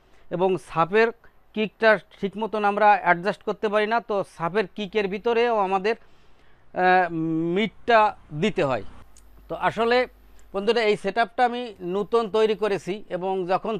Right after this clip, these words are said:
check করেছি full setup, তো check করে দেখছি যে যেটা আমি কল্পনা করে তৈরি করেছি তার চেয়ে অনেক ভালো বাজে। তো এটা আপনাদের জন্য ঘরের ভিতরে setup করে আপনাদের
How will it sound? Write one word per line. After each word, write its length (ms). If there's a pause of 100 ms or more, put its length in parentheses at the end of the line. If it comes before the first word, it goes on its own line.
check 140 (100)
করেছি 220 (120)
full 160 (100)
setup, 280 (560)
তো 60 (120)
check 120 (100)
করে 120 (100)
দেখছি 320
যে 60 (100)
যেটা 240 (160)
আমি 160 (560)
কল্পনা 420
করে 120 (120)
তৈরি 220
করেছি 220 (100)
তার 200
চেয়ে 200
অনেক 140 (100)
ভালো 240
বাজে। 220 (600)
তো 80 (240)
এটা 140 (100)
আপনাদের 420
জন্য 140 (140)
ঘরের 240
ভিতরে 340
setup 300 (120)
করে 160 (480)
আপনাদের 320